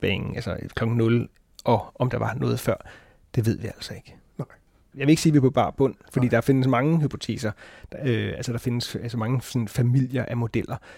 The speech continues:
Speaker 2: Jo.
Speaker 1: Øh, enten at det har eksisteret uendelig lang tid før, og så bare på et tidspunkt, så begyndte det pludselig at udvide sig.
Speaker 2: Ja.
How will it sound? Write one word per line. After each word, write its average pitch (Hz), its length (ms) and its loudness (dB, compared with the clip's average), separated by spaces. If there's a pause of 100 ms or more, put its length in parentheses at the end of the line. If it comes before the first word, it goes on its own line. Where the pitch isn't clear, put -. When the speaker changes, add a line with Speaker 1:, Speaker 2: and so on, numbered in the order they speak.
(180)
Speaker 2:
Jo. 147 100 -8 (100)
Speaker 1:
Øh, 113 420 -2
enten 147 400 2
at - 260 -6 (500)
det 113 80 0
har 110 140 2
eksisteret 120 520 -2
uendelig 160 420 2
lang 80 200 -2
tid - 220 -2
før, - 360 -8 (380)
og 131 100 -2
så - 80 -8
bare 139 140 2
på - 140 -6
et 120 40 -4
tidspunkt, - 480 -2 (600)
så - 200 0 (1040)
begyndte 135 360 4
det - 60 -10
pludselig 117 240 0
at 113 60 0
udvide 113 400 -4
sig. 113 120 -8 (280)
Speaker 2:
Ja. 139 100 -8